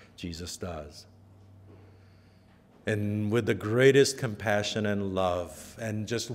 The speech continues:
warmth in his voice if I could hear it. He says, "Daughter." Can a man and a girl get any more intimate than that?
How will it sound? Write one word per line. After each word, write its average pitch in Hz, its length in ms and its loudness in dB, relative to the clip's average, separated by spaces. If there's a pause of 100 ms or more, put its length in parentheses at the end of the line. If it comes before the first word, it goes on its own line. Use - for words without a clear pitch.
(120)
warmth 127 800 0
in 113 140 0
his 101 240 -4 (320)
voice 110 560 0
if - 160 -18
I 104 120 -12
could 104 180 -12
hear 104 180 -10
it. 98 160 -18 (1600)
He 92 60 -8
says, 82 280 -12
"Daughter." 73 560 -12 (3500)
Can 120 220 4
a 110 120 -2
man 110 640 0
and 104 200 -6
a 95 100 -4
girl 101 400 0
get 98 220 0
any 101 200 -2
more 101 240 -2
intimate 101 500 -8
than 92 220 -6
that? 80 360 -8